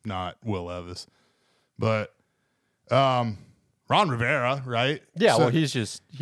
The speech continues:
Speaker 1: he's
Speaker 2: on
Speaker 1: gotta,
Speaker 2: borrowed time.
Speaker 1: he's gotta be out. What about Dable? I wonder if Dable's out.
Speaker 2: Yeah, I mean, you're not, you're not gonna give up on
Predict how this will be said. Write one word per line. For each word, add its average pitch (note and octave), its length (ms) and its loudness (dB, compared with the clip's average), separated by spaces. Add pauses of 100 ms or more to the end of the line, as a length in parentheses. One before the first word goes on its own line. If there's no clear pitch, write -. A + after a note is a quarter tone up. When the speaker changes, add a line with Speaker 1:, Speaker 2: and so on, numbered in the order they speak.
Speaker 1:
he's C#3+ 100 6
Speaker 2:
on C#3+ 60 8
Speaker 1:
gotta, C3+ 160 6
Speaker 2:
borrowed G#2 320 2
time. G#2 400 2
Speaker 1:
he's D3 240 2
gotta D3+ 220 4
be C3+ 180 2
out. C3 400 0 (540)
What B2 160 2
about A3+ 240 2
Dable? C#3+ 420 0 (400)
I - 40 0
wonder G#3 120 4
if G3+ 100 0
Dable's C#3+ 460 2
out. F#2 300 -8 (2250)
Speaker 2:
Yeah, B2+ 180 -4
I A#2+ 40 2
mean, G#2+ 120 0
you're A2+ 100 0
not, G#2+ 300 -4
you're A2+ 100 -2
not A#2+ 140 2
gonna A#2 160 -4
give A2 180 -2
up A#2 160 2
on A2 480 0